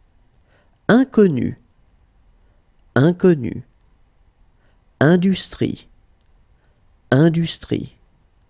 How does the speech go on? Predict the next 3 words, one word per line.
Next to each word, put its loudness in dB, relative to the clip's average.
Inspecteur, -4
inspecteur. -4
Instituteur, -4